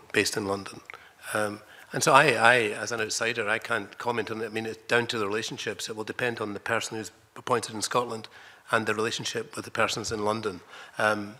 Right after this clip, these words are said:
but I know there is frustration within the sector. We heard it around our table about too few people at the centre in London sign off too many major projects. Uh,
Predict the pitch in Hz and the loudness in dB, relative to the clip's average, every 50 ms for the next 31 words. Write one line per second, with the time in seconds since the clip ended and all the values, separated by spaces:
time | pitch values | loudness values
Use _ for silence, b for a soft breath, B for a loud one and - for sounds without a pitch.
0 | - - - 123 120 131 143 165 175 156 135 139 151 147 - - - - - - | -12 -6 0 2 4 4 4 4 4 4 4 4 2 0 0 -2 0 0 0 0
1 | - 120 101 - - 117 104 101 101 - 110 101 - 123 113 113 107 - - 117 | 0 -2 -2 -2 -4 -6 -8 -12 -12 -8 -8 -6 -6 -6 -4 -4 -2 -2 -2 -2
2 | 104 - - - 113 101 98 - - 110 107 - 127 120 110 113 107 107 107 110 | -4 -6 -6 -8 -8 -8 -8 -10 -12 -12 -10 -8 -6 -6 -6 -6 -4 -2 -2 -2
3 | 107 107 104 98 - - - 127 135 135 107 95 - - B B B B B B | -2 -4 -4 -6 -6 -8 -8 -8 -8 -8 -10 -12 -14 -16 B B B B B B
4 | B B - 113 - 110 107 107 104 101 - - B B B B B B B B | B B -4 -2 0 0 0 -2 -2 -4 -8 -16 B B B B B B B B
5 | B B _ _ _ - - 143 127 - - - 120 110 - - 123 113 - 117 | B B _ _ _ -8 -4 -4 -4 -4 -2 -2 -4 -4 -4 -4 -6 -6 -4 -4
6 | 98 98 - - - - - _ _ _ _ _ _ _ _ - - _ _ - | -6 -6 -8 -14 -20 -20 -20 _ _ _ _ _ _ _ _ -20 -20 _ _ 2
7 | 131 127 127 - 120 - - 117 110 107 - - 113 104 104 104 104 104 101 104 | 2 2 4 4 2 4 4 4 2 0 -2 -4 -4 -6 -4 -4 -6 -6 -6 -8
8 | 101 98 - - _ - - - - 120 113 110 107 104 101 101 - - - - | -10 -12 -14 -18 _ -2 0 4 4 4 4 4 2 0 -2 -2 -6 -12 -14 -10
9 | - - - 117 104 104 104 104 101 101 104 101 - 104 - - - 107 101 - | -6 -2 -2 0 0 0 0 0 -2 -2 -2 -4 -4 -6 -6 -4 -4 -4 -6 -6
10 | - - 110 - - - - B B B B B B - - 113 107 104 104 101 | -8 -10 -12 -12 -12 -14 -14 B B B B B B -8 -4 -2 -2 -2 -2 -4